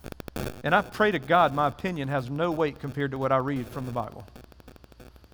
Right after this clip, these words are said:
Because what, what we do here is grounded in this book. That's why we're taking time to really talk about what Scripture is and understand these laws and these rules and this, these, these Old Testament things that seem sometimes to make no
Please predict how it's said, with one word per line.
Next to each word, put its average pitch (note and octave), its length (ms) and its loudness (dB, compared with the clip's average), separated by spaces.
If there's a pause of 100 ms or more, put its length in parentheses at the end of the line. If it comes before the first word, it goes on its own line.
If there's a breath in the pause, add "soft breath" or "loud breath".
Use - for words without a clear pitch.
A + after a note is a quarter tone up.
(320)
Because C#3 300 -2
what, E3+ 200 0
what F3+ 260 2
we F3+ 180 -2
do F3 200 -4
here D#3+ 260 0
is C#3+ 140 -2
grounded D3+ 440 2
in D#3 200 -4
this C#3 160 -4
book. C3 260 -8
That's D3 200 -6
why D#3 140 4
we're D3 260 0 (500 loud breath)
taking F#3 400 2
time D#3+ 440 2
to C#3+ 100 -6
really E3+ 340 2
talk D#3+ 280 4
about C#3 220 2
what D3 200 -2
Scripture - 380 -6
is D#3+ 220 0
and D#3 100 -6
understand F3 920 0
these D3 200 -2
laws D3 460 2
and D3 100 -8
these C3 180 -6
rules D3+ 420 -2
and D3 120 -8
this, C3+ 220 -8 (560 loud breath)
these, C#3+ 200 -6
these D3+ 300 -10
Old G3 280 2
Testament F#3 520 -2
things E3+ 380 -2
that D3 120 -8
seem F3+ 240 -4
sometimes F#3+ 460 2
to E3 80 -4
make D3 200 -2
no F#3 520 0